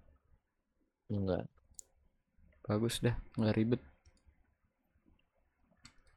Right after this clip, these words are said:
Speaker 2: Ya, ini ngomongin Attack on Titan dari jam berapa? <laughs>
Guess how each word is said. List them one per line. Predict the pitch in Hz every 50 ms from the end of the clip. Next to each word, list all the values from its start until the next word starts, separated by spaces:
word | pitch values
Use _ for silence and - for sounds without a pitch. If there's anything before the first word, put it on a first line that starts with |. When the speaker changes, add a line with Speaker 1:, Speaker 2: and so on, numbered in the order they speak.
| - - - - - - - - - - _ - - - - _ _ _ _ _ _ _ - - _ _ _ _ _ _ _ _ _ - - - - - - - - - - - _ -
Speaker 2:
Ya, | - 139
ini | 139 160 165 - - - - - _ - - - - -
ngomongin | 131 127 127 127 127 127 127 123
Attack | 123 - 123 -
on | 131 123
Titan | 120 127 127 - 170 175
dari | 160 135
jam | 127 127 120
berapa? | 120 131 -
<laughs> | - - 220 - - 240